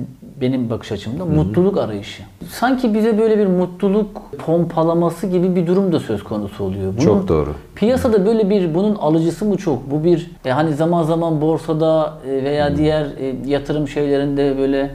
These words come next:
Speaker 1: spekülasyonlarda olur ya işte belirli şeylerin oranları yükselir, belirli şeylerin oranları düşer falan. E,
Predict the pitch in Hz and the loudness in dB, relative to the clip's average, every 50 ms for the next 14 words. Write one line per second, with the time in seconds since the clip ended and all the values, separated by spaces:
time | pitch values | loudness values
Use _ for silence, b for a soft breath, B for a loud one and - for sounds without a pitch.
0 | - - - - - - 165 156 156 143 143 - 165 156 160 156 160 151 147 160 | -10 -16 -16 -10 -4 0 2 4 4 2 2 2 2 4 4 4 4 2 2 2
1 | 156 151 165 190 185 160 131 123 123 - - - 135 120 123 135 135 131 135 139 | 2 4 4 4 4 4 2 2 0 -2 -4 -4 -4 -2 0 0 0 0 0 -2
2 | 139 127 - 139 131 131 131 131 139 135 131 127 131 131 131 127 127 127 127 123 | -2 -4 -2 -2 0 0 0 0 0 0 0 0 0 0 0 0 0 2 2 0
3 | 120 120 - - 120 110 117 110 113 117 120 120 117 120 120 110 - 127 123 120 | 0 -2 -4 -4 -4 -2 -2 -2 -4 -2 -2 -2 -2 -4 -4 -4 -2 -2 -2 -2
4 | 123 120 113 117 117 117 113 110 110 107 107 101 - 110 104 104 - 107 104 104 | -2 -2 -4 -2 -2 -2 -2 -2 -4 -6 -8 -10 -10 -10 -12 -10 -10 -12 -12 -10
5 | 107 - 113 113 107 | -6 -4 -2 -2 -2